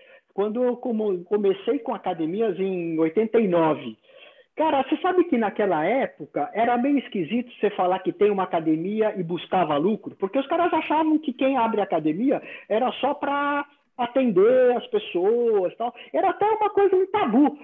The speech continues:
É, os primeiros cursos que eu, que eu, que eu ministrei há muitos anos atrás, eu falava, "Não, a academia tem que ser lu-, tem que ser lucrativa." Eu sentia que na plateia, cara, tinha uns caras que olhavam pra mim com,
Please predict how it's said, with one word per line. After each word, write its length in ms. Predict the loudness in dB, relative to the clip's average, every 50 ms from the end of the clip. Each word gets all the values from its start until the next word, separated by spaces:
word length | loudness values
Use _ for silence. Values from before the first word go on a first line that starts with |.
| -20 -18 -12
É, 280 | -8 -4 0 2 2 2
os 100 | 0 0
primeiros 480 | -2 -2 0 0 2 2 2 2 0
cursos 400 | -2 -2 -2 -4 -4 -4 -8 -8
que 100 | -2 0
eu, 320 | 2 4 4 2 0 -2 -4 -2
que 80 | -2
eu, 100 | -2 -2
que 140 | 0 0 -2
eu 80 | 0 0
ministrei 580 | 0 0 -2 -2 -2 -6 -6 -2 0 2 2
há 80 | 2 2
muitos 320 | 0 -4 -4 -4 -4 -2
anos 240 | -2 -2 -4 -4 -6
atrás, 380 | -6 -8 -4 -2 -2 0 0 0
eu 80 | -2
falava, 240 | -2 -2 -2 -2 -2
"Não, 140 | 0 0 -2
a 20 |
academia 420 | -2 -2 -2 -2 -2 0 0 -2 -2
tem 160 | -2 -2 -4
que 60 | -2
ser 160 | 0 0 0
lu-, 100 | 0 -2 -4 -8 _ _
tem 140 | -4 -4
que 80 | -2 0
ser 80 | 0 2
lucrativa." 680 | 2 0 -2 -4 -6 -6 -4 -2 -2 0 0 -2 -4 -8 -10 -16 -16 -18 -10 -4
Eu 120 | -4 -4 -2 -2
sentia 440 | -2 -2 -2 -4 -2 0 0 0 2
que 140 | 2 2 2
na 160 | 2 0 -2
plateia, 580 | -2 -4 -4 -4 -4 -2 -2 0 2 0 0 0
cara, 220 | -2 -4 -6 -6
tinha 200 | -6 -4 -2 -2
uns 120 | -2 -2 -2
caras 280 | -4 -2 0 0 -2 0
que 80 | 0 2
olhavam 340 | 2 2 2 0 0 -2
pra 180 | -2 -2 -2 -2
mim 200 | -2 -2 -4 -2
com, 360 | 0 0 2 2 2 0 -2